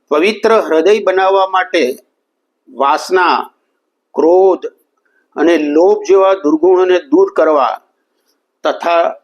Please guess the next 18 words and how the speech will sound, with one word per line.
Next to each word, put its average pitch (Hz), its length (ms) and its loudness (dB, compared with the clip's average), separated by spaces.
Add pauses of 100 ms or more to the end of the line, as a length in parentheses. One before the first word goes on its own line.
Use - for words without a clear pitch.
(540)
વિચારો 196 500 0
શુદ્ધ 170 340 -2
રાખવા 135 380 0
પડે. - 360 -16 (1500)
હંમેશા 180 640 0
ભગવાનનો 147 840 -2 (760)
કે 156 100 0
સર્વોચ્ચ 170 600 -2
ચેતના 196 640 0
સાથેના 175 520 -2
યોગ 147 500 0 (800)
તથા 156 300 -2
સૌના 175 560 -2
કલ્યાણનો 175 760 -2
વિચાર 156 600 -2 (380)
પવિત્ર 202 500 -2
હૃદયમાં 175 520 0
જ - 20 -2